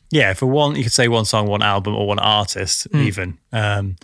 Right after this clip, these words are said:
Speaker 1: on the, in the Desert Island example. But that, that implies some kind of torturous situation where you're exposed to it for the rest of time.
Speaker 2: Mm.
Speaker 1: Um, this is almost the opposite, but it still has to be.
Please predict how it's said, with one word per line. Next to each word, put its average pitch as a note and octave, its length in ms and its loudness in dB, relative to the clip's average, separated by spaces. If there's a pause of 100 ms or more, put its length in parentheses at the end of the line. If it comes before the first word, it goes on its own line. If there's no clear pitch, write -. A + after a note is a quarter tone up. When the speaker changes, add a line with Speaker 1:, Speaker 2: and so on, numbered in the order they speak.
(420)
Speaker 1:
on A2+ 160 0
the, A2+ 120 -2
in A2+ 80 0
the G2+ 60 0
Desert F#2+ 260 0
Island G2 220 -2
example. F#2 360 -6
But C3 140 -2
that, B2+ 320 0
that C3 220 0 (520)
implies A#2 480 2
some A2+ 140 -2
kind G#2+ 180 0
of G2+ 100 -4
torturous G#2 480 0
situation G2+ 640 -2
where G2+ 280 0 (420)
you're G#2+ 140 -2
exposed G#2+ 460 0
to G#2+ 120 -2
it G2+ 180 -4 (480)
for - 480 -2 (140)
the A2+ 80 -4
rest G#2 240 0
of - 80 -14
time. F#2+ 400 -2
Speaker 2:
Mm. F3+ 360 2
Speaker 1:
Um, G#2+ 300 -2 (680)
this C3 160 2
is A#2 120 0
almost A#2+ 440 0
the B2 80 2
opposite, G2+ 540 -2
but D#3 120 2
it E3 40 2
still A#3 220 4
has F#3 260 2
to E3 80 -2
be. C3+ 440 2